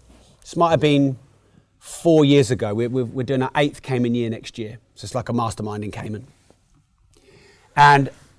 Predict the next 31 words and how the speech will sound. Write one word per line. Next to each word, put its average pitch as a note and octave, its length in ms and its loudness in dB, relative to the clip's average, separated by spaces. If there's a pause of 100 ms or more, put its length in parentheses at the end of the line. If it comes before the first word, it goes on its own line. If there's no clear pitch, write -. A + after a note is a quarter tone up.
(180)
I D#3 140 4
think F#3 180 -2
I F3 60 6
just D#3 400 0
launched D3 260 -6
Life E3 220 0
Leverage, A2+ 240 0
so C#3 100 -2
actually D3 180 -4
it - 20 -4
was - 140 -10
three C#3+ 180 -2
years A2+ 200 -6
ago. G#2 280 -10 (840)
And D3+ 120 2
I, D3+ 240 2 (120)
people D3+ 220 -2
were C#3 80 6
asking C3 260 2
me C3 60 0
about A#2+ 180 -4
leverage B2 320 0
and A#2 80 -2
outsourcing B2+ 440 -2
and G#2+ 100 -6
systems B2 520 -6
and F#2+ 100 -10
hiring B2 420 -2
and A2 100 -8
scaling. A#2 580 -8
And A2 140 -10